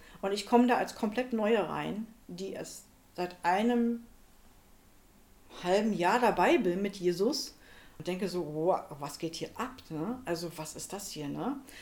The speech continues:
Mein erster Gedanke war wirklich, äh, „Ich bin hier völlig falsch.“ Also ich habe weder eine Bibel dabei, noch einen Blog.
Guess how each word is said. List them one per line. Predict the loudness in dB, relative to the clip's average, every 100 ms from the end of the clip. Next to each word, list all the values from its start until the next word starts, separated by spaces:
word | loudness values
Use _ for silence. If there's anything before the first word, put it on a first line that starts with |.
| -6
Mein | 0
erster | 2 2
Gedanke | 4 4 4 2
war | 0 -2
wirklich, | -2 -2 -2 -6
äh, | -4 -4 -6
„Ich | -8
bin | -8
hier | -8
völlig | -8 -10 -12
falsch.“ | -10 -12 -12 -12 -14 -18 -20 -20 -20 -20 -20 -20 -12
Also | -6 -4
ich | -4 -4
habe | 0
weder | 2
eine | 2 -2
Bibel | 0 2
dabei, | 4 4 4 4 2
noch | 0
einen | 2
Blog. | 4 2 0